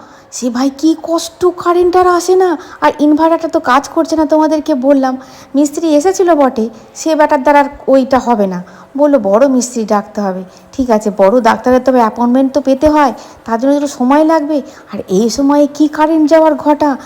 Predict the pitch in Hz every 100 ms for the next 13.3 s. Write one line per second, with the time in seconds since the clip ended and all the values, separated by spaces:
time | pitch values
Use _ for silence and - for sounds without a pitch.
0 | - - 208 202 226 208 214 226 220 214
1 | 214 214 208 208 214 214 208 220 214 214
2 | 202 190 180 - - - - 349 403 269
3 | 320 480 - - - 247 311 262 214 208
4 | 202 226 226 214 208 233 254 262 254 247
5 | 220 214 233 262 269 277 208 196 220 277
6 | 294 349 539 - - - - 202 240 233
7 | 330 311 330 - - - 262 339 311 214
8 | 208 226 - - 220 254 302 269 294 294
9 | 226 202 233 240 302 311 269 208 202 -
10 | - - - - 240 285 349 - - 277
11 | 277 320 311 302 285 285 277 - 196 202
12 | 180 175 185 190 202 262 320 349 208 202
13 | 240 294